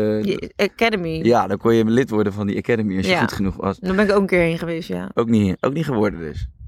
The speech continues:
Speaker 1: Nee, dus heb ik nog, iedere dag lig ik daarvan te janken
Speaker 2: Zo,
Speaker 1: in mijn nest.
Speaker 2: en zij ook.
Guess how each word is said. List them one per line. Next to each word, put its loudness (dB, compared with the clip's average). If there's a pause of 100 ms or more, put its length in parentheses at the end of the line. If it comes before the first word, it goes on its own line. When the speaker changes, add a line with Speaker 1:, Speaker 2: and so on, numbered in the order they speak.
(300)
Speaker 1:
Nee, 2
dus -4
heb -2
ik 2
nog, 2
iedere 0
dag 2
lig -2
ik -10
daarvan 0
te -2
janken 2
Speaker 2:
Zo, 6
Speaker 1:
in 4
mijn 0
nest. -4
Speaker 2:
en -4
zij 4
ook. -2